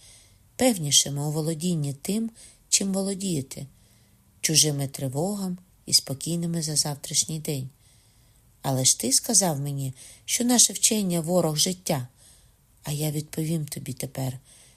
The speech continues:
що коли б від початку мого листа повторював лише два слова «Я щасливий», і то висловити свого щастя тобі не зумів би.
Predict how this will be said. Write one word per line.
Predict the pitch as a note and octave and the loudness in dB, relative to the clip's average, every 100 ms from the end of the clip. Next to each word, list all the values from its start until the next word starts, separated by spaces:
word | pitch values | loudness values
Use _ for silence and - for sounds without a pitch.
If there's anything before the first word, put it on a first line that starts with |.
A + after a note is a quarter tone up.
| _ | _
що | - - F3+ | 0 2 2
коли | G3+ G#3 | 2 2
б | G3 | 2
від | F#3+ F#3+ | 0 -2
початку | F#3+ F#3 G3+ F#3+ - | -2 0 0 -2 -4
мого | F3+ F3+ F3 | -2 0 0
листа | E3+ D#3+ - G#3 G#3+ - - - - | 0 0 0 -2 -4 -8 -20 -20 -10
повторював | - F3 - A3 G#3 G3+ | -2 0 2 2 4 2
лише | G3 G3 G#3 | 4 4 4
два | F#3+ A#3 C4+ | 0 2 4
слова | - F#3+ D3 C3 C3 - - _ _ - | 4 2 0 -2 -4 -12 -20 _ _ -4
«Я | C#3+ F#3+ | 0 4
щасливий», | F#3 - F3 - E3+ E3 C#3 C3+ - _ _ - - | 4 4 2 0 -2 -2 -4 -8 -12 _ _ -20 -14
і | - | -10
то | A#3+ - A3 D3 - - _ - | -4 2 2 2 -4 -16 _ -2
висловити | D#3+ F3 - D#3 D#3+ D#3 | 2 4 4 0 0 2
свого | - D3+ D3 | 2 2 2
щастя | - F#3+ G3 F#3+ D#3 | 4 4 2 0 -2
тобі | C#3 C#3+ D#3+ | -6 -6 -4
не | D3+ | -2
зумів | C#3 C#3+ C#3 C3+ | -2 -2 -2 -4
би. | C3 C3+ | -6 -10